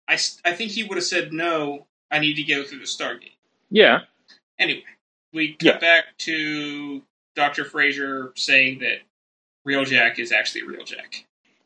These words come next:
Speaker 2: Yes, saying that he's perfectly healthy, and General Hammond saying that healthy isn't good enough. From the perspective of to prove that it's actually Jack and not some imposter.
Speaker 1: So,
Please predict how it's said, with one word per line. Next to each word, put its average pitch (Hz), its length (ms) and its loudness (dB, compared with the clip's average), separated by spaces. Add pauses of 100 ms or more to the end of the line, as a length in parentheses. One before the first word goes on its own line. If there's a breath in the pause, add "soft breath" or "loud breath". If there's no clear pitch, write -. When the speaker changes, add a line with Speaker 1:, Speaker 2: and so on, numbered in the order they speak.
Speaker 2:
Yes, - 360 0
saying 139 240 0
that 131 60 4
he's 120 140 0
perfectly 180 460 4
healthy, 101 500 0 (680)
and 95 540 0 (840)
General 131 300 2
Hammond 123 340 0
saying 113 240 0
that 104 120 -6
healthy 139 360 2
isn't 110 220 -6
good 107 220 -4
enough. 85 220 -14 (520)
From 180 120 4
the 165 60 2
perspective 165 520 0
of 135 240 0
to 156 120 -2
prove 160 340 2
that 135 100 0
it's 127 140 -2
actually 113 420 -4
Jack 104 440 -2
and 104 140 -6
not 95 340 -4
some 98 220 -4
imposter. - 540 -8 (440)
Speaker 1:
So, 214 520 0